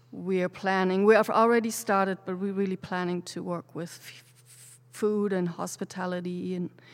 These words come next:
hopefully eventually we'll have a restaurant. Um, I know it's something that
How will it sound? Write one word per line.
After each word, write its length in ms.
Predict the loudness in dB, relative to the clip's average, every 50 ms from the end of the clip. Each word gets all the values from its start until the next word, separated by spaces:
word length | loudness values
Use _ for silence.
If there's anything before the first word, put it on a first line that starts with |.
| -20 -20 -20 -20 -20 -20 -20 -20 -20 -20 -20 _
hopefully 440 | 0 2 2 2 4 2 2 4 4
eventually 440 | 4 4 4 4 2 0 -2 -2 -2
we'll 160 | -2 -2 -2
have 200 | -2 -4 -4 -4
a 80 | -4 -2
restaurant. 800 | -2 -2 -2 -4 -8 -8 -8 -6 -4 -4 -4 -4 -4 -6 -8 -12 -16 -20 _ _ _ _ _ _ _ _ _ _ _ _ _ _ _ _ -20 -14 -6 -2
Um, 200 | 0 2 4 4
I 60 | 4
know 200 | 6 8 8 6
it's 140 | 6 4 0
something 420 | 0 0 0 2 2 2 4 4
that 280 | 4 4 2 2 0